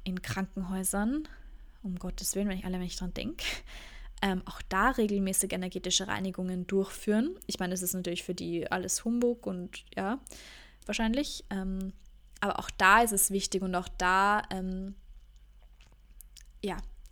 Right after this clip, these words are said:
wär's wichtig, ein bisschen eine, ein Umdenken reinzubringen, zusätzlich natürlich zu der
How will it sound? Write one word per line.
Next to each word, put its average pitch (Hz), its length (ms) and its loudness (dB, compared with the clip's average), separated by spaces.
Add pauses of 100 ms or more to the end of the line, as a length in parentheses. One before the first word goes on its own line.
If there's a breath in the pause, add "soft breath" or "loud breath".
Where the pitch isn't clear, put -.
(100)
wär's 190 340 2
wichtig, - 640 -2
ein 180 200 -4
bisschen 180 320 -2
eine, - 680 -4 (800 loud breath)
ein 196 160 2
Umdenken 220 600 2
reinzubringen, 196 920 0
zusätzlich 208 580 2
natürlich 170 420 -4
zu - 220 -2
der 185 400 -6